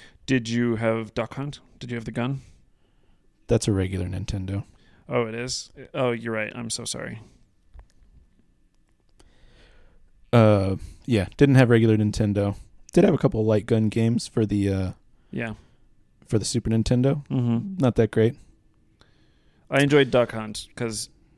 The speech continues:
Speaker 1: you know, it really just transported you into a field.
Speaker 2: I mean, there's a reason it's a classic.
Speaker 1: Very effectively. Uh, and, and with only, like, eight bits or something crazy.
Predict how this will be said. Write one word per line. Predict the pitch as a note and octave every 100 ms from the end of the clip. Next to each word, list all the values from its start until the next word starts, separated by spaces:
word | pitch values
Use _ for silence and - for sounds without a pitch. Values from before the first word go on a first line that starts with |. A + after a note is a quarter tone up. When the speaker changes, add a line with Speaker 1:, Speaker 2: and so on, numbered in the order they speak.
| _ _ -
Speaker 1:
you | B2
know, | A2
it | G#2+
really | A#2+ A#2+ A#2
just | A2 A2 - _ _ _ _ -
transported | - A2 A2 - A2+ A2 G#2
you | G#2+ G#2+
into | G#2+ G#2+
a | G#2+
field. | - G#2+ G#2 G#2+ G#2+ - _ _ - _ _ _ _ _ _ _ _ _ _ _ _ _ _ _ _ _ - - - _ _ _ _ _ -
Speaker 2:
I | A2+
mean, | A2+ G2+ - -
there's | - A2+
a | G#2+
reason | A2+ A2
it's | G#2+ -
a |
classic. | - G#2+ F#2+ G2 F#2
Speaker 1:
Very | B2 A#2
effectively. | A2+ A2 G#2 G#2+ A#2 A2 A2 _ _ _ _ _ _ -
Uh, | C3+ B2+ -
and, | C3+ C3
and | C3+ B2+
with | A#2
only, | B2+ A#2+
like, | A2+ -
eight | B2+ B2 B2
bits | A#2 - - - - - -
or | -
something | A2 G#2+ A#2 A2+ A2
crazy. | A#2+ A#2 C3 A#2+